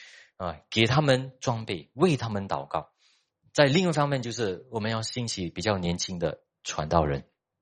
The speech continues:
啊，或者下一代啊。所以，然后呢，我们也要明白，这个传道呢，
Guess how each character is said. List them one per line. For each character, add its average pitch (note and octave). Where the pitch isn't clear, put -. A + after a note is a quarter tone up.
啊， -
或 G#2+
者 F2+
下 G2+
一 F2+
代 D#2
啊。 E2
所 E3
以， C3+
然 C3+
后 F3+
呢， C#3
我 A2
们 B2+
也 A2
要 F#2+
明 F2
白， D#2
这 E3
个 E3+
传 E2+
道 G2+
呢， E2+